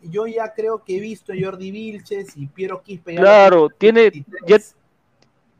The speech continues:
Speaker 2: ya tiene mapeado los jugadores del clásico ya. A los de Alianza Lima están mapeados. Quiere ver otra cosa, quiere ver a otros jugadores en vivo.
Speaker 1: Dos jugadores, Brian Reina y Yamir de Arrigo. Esos son los dos jugadores que él va a ir a ver.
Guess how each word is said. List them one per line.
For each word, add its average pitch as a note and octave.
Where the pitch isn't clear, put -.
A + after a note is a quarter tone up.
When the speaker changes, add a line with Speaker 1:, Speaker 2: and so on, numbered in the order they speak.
Speaker 2:
ya F#3
tiene A#3
mapeado A3+
los A3
jugadores G3
del F3
clásico E3
ya. A2
A C#3
los C3+
de D3+
Alianza G#3
Lima A#3+
están F#3+
mapeados. D3+
Quiere E3+
ver F3
otra E3+
cosa, B2+
quiere E3
ver F3
a F3
otros E3+
jugadores D3+
en B2+
vivo. C3
Speaker 1:
Dos A#3+
jugadores, C3
Brian A3
Reina B3+
y E3
Yamir F3+
de F#3
Arrigo. C#3+
Esos F3
son G#3+
los F#3+
dos A3+
jugadores A3
que -
él F#3+
va F#3+
a -
ir F3+
a D#3
ver. A#2+